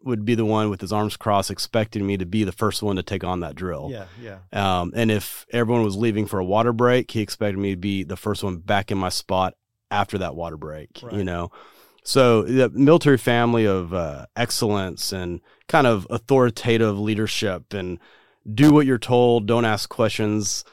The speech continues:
Speaker 1: really did translate into my life. And I look now, we're, as we're talking, looking back, I'm like, "Man, that's exactly why I am the person I am today." Very
Speaker 2: Yeah.
Speaker 1: linear, A-type, detail-oriented,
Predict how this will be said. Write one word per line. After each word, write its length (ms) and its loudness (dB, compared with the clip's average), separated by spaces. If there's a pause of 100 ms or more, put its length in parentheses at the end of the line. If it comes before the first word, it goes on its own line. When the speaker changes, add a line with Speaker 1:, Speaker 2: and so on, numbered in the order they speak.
(140)
Speaker 1:
really 800 2 (460)
did 200 4
translate 560 -4
into 200 -8
my 440 -10 (160)
life. 400 -6
And 100 0
I 360 0 (260)
look 360 -2
now, 200 -2
we're, 160 -4
as 140 -4
we're 80 -6
talking, 640 -4
looking 480 -6
back, 360 0
I'm 120 -6
like, 180 -8
"Man, 240 -6
that's 480 -4 (380)
exactly 600 -4
why 320 -2
I 120 -2
am 220 -6
the 60 -12
person 360 -8
I 100 -6
am 100 -8
today." 520 -12
Very 200 -2
Speaker 2:
Yeah. 80 -4
Speaker 1:
linear, 580 4
A-type, 640 -2
detail-oriented, 800 -2